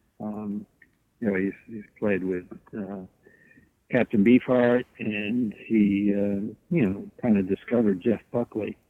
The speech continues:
uh, and worked with Jeff on a lot of the early Jeff Beck-, Buckley stuff while he was still a copywriter at, uh, C B S, and then as it evolved into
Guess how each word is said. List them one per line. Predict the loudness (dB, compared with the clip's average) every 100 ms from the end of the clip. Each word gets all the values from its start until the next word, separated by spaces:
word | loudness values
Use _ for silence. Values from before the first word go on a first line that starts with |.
| _ _ _ _
uh, | -14 -12 -14 -10 -6
and | -4 -4 -6 -6
worked | -6 -6 _ -14
with | -14 -12
Jeff | -10 -12 _ -20
on | -16 -14
a |
lot | -12 -12 -12
of |
the | -10 -6
early | -6 -6 -8
Jeff | -10 -10 -12
Beck-, | -16 -16 -10
Buckley | -8 -6 -6 -6 -8 -10
stuff | -16 -18 _ _ _ _
while | 0 4 4 2
he | 4 2
was | 2 -2
still | 0 2
a | 0
copywriter | -4 -8 -8 -10 -10 -12 -12 -14 _ _ _ _ -18
at, | -18 -18 _ -16
uh, | -14 -14 -18 _ _ _ _ _
C | -4
B | -2 -4
S, | -6 -12
and | -8
then | -6 -6 -8 -14 _ _ _ _ -6
as | -4 -2
it | -2
evolved | -2 -4 -6 -8
into | -10